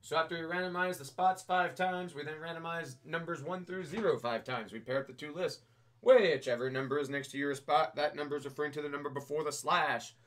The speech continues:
So say, for example, five of ten will go to five, twenty-three of fifty will go to three, and ten of ten will go to zero. Any redemptions, we'll see what it's numbered out of and randomize it between the associated parties. Any points, we'll randomize that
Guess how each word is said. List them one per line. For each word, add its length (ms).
So 300
say, 240
for 160
example, 800
five 240
of 80
ten 160
will 60
go 100
to 80
five, 420
twenty-three 400
of 80
fifty 160
will 80
go 140
to 80
three, 240
and 100
ten 100
of 100
ten 120
will 60
go 100
to 100
zero. 460
Any 200
redemptions, 520
we'll 100
see 120
what 100
it's 140
numbered 240
out 160
of 140
and 120
randomize 440
it 100
between 220
the 60
associated 460
parties. 460
Any 220
points, 460
we'll 100
randomize 420
that 300